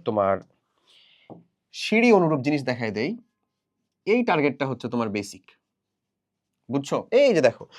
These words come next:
যত উপরে উঠতে থাকবা তত এই দৈর্ঘ্যটা ছোট হতে চলেছে। তোমার জীবনে সিঁড়ির কাহিনীটা just এরকম চিন্তা করতে পারো।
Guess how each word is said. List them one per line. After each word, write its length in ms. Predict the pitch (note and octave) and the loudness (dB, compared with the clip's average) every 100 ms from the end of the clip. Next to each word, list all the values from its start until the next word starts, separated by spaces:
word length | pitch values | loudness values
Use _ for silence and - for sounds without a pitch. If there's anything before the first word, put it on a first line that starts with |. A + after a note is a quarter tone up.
| - B2+ | -6 6
যত 200 | G#3 C4+ | 8 10
উপরে 280 | B3+ A3 | 8 12
উঠতে 180 | G#3 G3+ | 10 10
থাকবা 240 | F#3+ F3+ G#3+ | 4 4 6
তত 220 | F3 F#3+ | 6 6
এই 180 | F#3 D#3+ | 6 8
দৈর্ঘ্যটা 380 | D#3 D3+ D#3 | 8 8 6
ছোট 220 | D3+ E3+ D#3+ | 4 4 6
হতে 180 | D3+ | 6
চলেছে। 300 | C3+ B2+ B2+ | 4 2 2
তোমার 340 | G3+ G3+ G#3+ F3+ | 2 4 6 6
জীবনে 280 | D#3 D3+ E3+ | 4 2 0
সিঁড়ির 300 | - C#3+ C#3 | 2 2 2
কাহিনীটা 640 | C3 B2 A#2 - - D3 | 0 0 -4 -6 -2 -2
just 220 | C#3+ D#3+ D#3 | 0 0 2
এরকম 240 | B2+ A#2+ | 0 0
চিন্তা 220 | A#2 G#2 | -4 -4
করতে 220 | G2 - | -4 -6
পারো। 160 | G2 - | -10 -10